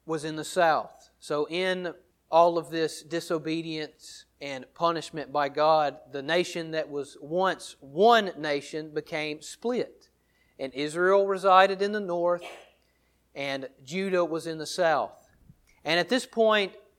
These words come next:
Israel has already fallen. They were overtaken by the Assyrians, and they were led into exile. Judah, on the other hand, has not yet gone into exile, but they're about to, because they continue to disobey. And so God speaks to them through the prophet,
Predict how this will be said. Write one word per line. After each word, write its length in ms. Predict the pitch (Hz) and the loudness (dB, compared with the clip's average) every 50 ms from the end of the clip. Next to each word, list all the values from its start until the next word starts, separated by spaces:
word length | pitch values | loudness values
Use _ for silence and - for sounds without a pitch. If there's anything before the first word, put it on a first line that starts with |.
| _ _ _ _ - | _ _ _ _ 2
Israel 520 | - 233 277 269 277 277 262 240 220 208 | 4 4 6 6 4 4 6 6 6 6
has 180 | 190 196 196 196 | 6 4 2 4
already 320 | 202 196 196 190 185 170 | 4 4 4 4 4 2
fallen. 560 | - - - 175 165 160 139 117 107 104 104 | 0 0 2 2 4 4 2 0 -4 -10 -8
They 120 | 113 131 151 | -4 -2 0
were 140 | 165 180 175 | 2 2 2
overtaken 680 | 175 180 175 190 185 - 185 175 170 170 180 170 165 | 2 2 0 -2 -4 -2 -2 -2 -2 -2 -4 -6 -4
by 300 | 151 156 156 156 151 156 | 0 2 2 4 4 2
the 140 | 151 156 156 | 0 -2 -6
Assyrians, 840 | 147 - - - 208 208 190 175 139 117 101 - - - - - - _ - | -8 -8 -6 -2 0 0 0 0 -2 -6 -10 -16 -20 -20 -20 -20 -20 _ -16
and 100 | 135 127 | -14 -10
they 100 | 131 135 | -8 -6
were 120 | 147 143 | -6 -4
led 240 | 135 139 147 151 151 | -4 -4 -2 -4 -4
into 260 | 151 147 160 165 - | -4 -6 -6 -6 -6
exile. 600 | 160 160 151 - 151 147 127 113 107 104 104 - _ _ _ _ _ _ _ _ _ _ _ 151 | -6 -6 -6 -6 -6 -6 -4 -4 -6 -8 -12 -18 _ _ _ _ _ _ _ _ _ _ _ -12
Judah, 380 | 135 156 214 277 311 302 254 | -2 4 6 8 8 8 6
on 180 | 220 202 196 196 | 4 4 2 0
the 120 | 196 185 | 2 4
other 200 | 185 185 180 180 | 4 4 4 2
hand, 240 | 170 185 185 185 180 | 0 0 -2 -2 -2
has 220 | 175 202 185 185 208 | -2 -2 -4 -2 0
not 340 | 220 233 233 220 196 190 | 2 2 2 2 0 -2
yet 380 | 185 190 226 233 220 - - 160 | -2 2 4 4 4 4 0 -2
gone 240 | 175 170 160 156 151 | -4 -2 -2 -4 -6
into 200 | 139 - 151 143 | -8 -8 -6 -6
exile, 360 | 143 131 131 - - 127 117 | -6 -6 -6 -6 -4 -4 -4
but 160 | 113 120 123 - | -4 -6 -8 -6
they're 140 | 143 143 | -2 -2
about 360 | 165 165 196 214 214 - - - | 0 2 4 4 4 4 2 -4
to, 180 | - 139 117 - - _ _ _ _ _ _ _ | -10 -10 -10 -10 -14 _ _ _ _ _ _ _
because 160 | 127 123 127 | -12 -8 -8
they 100 | 135 131 | -8 -8
continue 400 | 135 143 - - 170 165 160 160 | -10 -12 -12 -10 -10 -10 -10 -12
to 100 | - 160 | -14 -12
disobey. 640 | 151 160 147 - 175 160 156 170 180 180 139 104 - - _ _ _ _ _ _ _ _ | -12 -12 -8 -6 -4 -4 -2 -2 -2 -2 -4 -6 -10 -14 _ _ _ _ _ _ _ _
And 120 | - 131 135 | -10 -10 -2
so 380 | - 170 165 165 175 175 170 | 2 4 6 6 6 6 2
God 540 | - 139 160 165 175 180 185 185 175 165 - | 0 2 8 10 12 12 12 10 8 4 -4
speaks 500 | - - - - 233 247 233 185 - - | -12 -12 -4 0 0 0 0 -2 -8 -10
to 100 | - 170 | -8 -8
them 320 | 156 160 160 160 156 160 160 - - - | -6 -6 -6 -6 -6 -8 -12 -16 -12 -4
through 240 | 175 185 190 202 | 0 0 0 0
the 80 | 185 185 | 0 -4
prophet, 400 | 185 - 185 170 170 - - - | -2 0 2 2 2 0 -6 -20